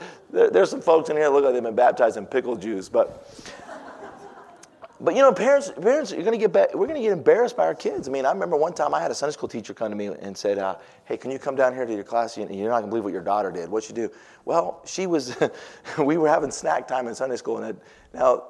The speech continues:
I mean, she was only, uh, I, I mean, she was only, like, two or three years old, and they were having snack time in Sunday school. I have no idea where she got this. But they, they poured all the little juice, and they had the crackers, and all of a sudden she just picked up her cup, and she told everybody, "No, no, no, wait, wait, wait, wait, wait."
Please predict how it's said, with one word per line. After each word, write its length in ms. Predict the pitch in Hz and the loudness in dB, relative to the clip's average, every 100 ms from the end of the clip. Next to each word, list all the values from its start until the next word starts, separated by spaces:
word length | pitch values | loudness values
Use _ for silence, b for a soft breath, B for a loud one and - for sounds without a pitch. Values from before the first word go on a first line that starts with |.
| - | -14
I 60 | - | -10
mean, 140 | 165 | -10
she 160 | - 196 | -6 -4
was 160 | 185 | 0
only, 500 | 170 185 180 143 117 - b b b | 2 2 2 0 -2 -8 b b b
uh, 320 | - 131 123 - - - - | -6 -2 -2 -2 -6 -6 -2
I, 140 | 131 - | 0 0
I 120 | 135 | -2
mean, 120 | 139 | -2
she 140 | - | -4
was 120 | 160 135 | -4 0
only, 220 | 160 135 | 0 0
like, 280 | 123 101 95 90 _ _ _ 71 - _ _ _ - | -2 -4 -6 -14 _ _ _ -20 -20 _ _ _ -18
two 120 | - 220 | -6 -4
or 100 | 214 | -2
three 200 | 233 202 | -2 0
years 200 | 196 170 | 0 2
old, 380 | 202 302 107 | 0 0 -2
and 80 | 123 | -2
they 80 | 135 | 0
were 80 | 147 | 2
having 220 | 160 147 | 2 -2
snack 380 | - 143 160 - | -2 0 0 0
time 220 | 143 139 | -4 -2
in 60 | 131 | -4
Sunday 300 | - 226 294 | -6 -8 -8
school. 260 | - - - B | -6 -6 -6 B
I 100 | 277 | -2
have 120 | 254 | -2
no 240 | 262 269 | 2 2
idea 340 | 262 240 254 247 | 2 2 2 6
where 140 | 226 | 4
she 140 | 196 214 | 4 2
got 340 | 240 311 - | 4 4 2
this. 400 | 110 92 - - _ b b b b b b | -4 -4 -12 -20 _ b b b b b b
But 80 | 156 | 2
they, 100 | 202 | 6
they 240 | 190 156 160 | 6 6 2
poured 340 | - 220 214 | 6 8 10
all 100 | 202 | 8
the 120 | 190 | 8
little 220 | 190 185 | 6 4
juice, 560 | 123 143 196 214 214 - | 2 0 2 2 0 -2
and 80 | 139 | -2
they 60 | |
had 120 | 143 139 | 0 0
the 60 | |
crackers, 520 | - 170 180 190 185 | 2 2 2 0 -2
and 120 | 147 117 b b b | -4 -8 b b b
all 120 | 185 | -6
of 40 | |
a 40 | 240 | -4
sudden 100 | 202 | -6
she 120 | 202 | -6
just 140 | 202 | -6
picked 160 | - 185 | -4 -2
up 80 | 175 | -2
her 80 | 262 | 0
cup, 240 | - 185 | 2 2
and 80 | 127 | 0
she 80 | - | -2
told 160 | 147 | 0
everybody, 220 | 139 127 | 4 4
"No, 100 | 123 | 2
no, 160 | 180 175 | 0 0
no, 100 | 185 | 0
wait, 220 | 156 170 | -4 -4
wait, 160 | 156 160 | -2 -2
wait, 140 | 156 | -2
wait, 140 | 147 131 | -2 -4
wait." 200 | 135 | -6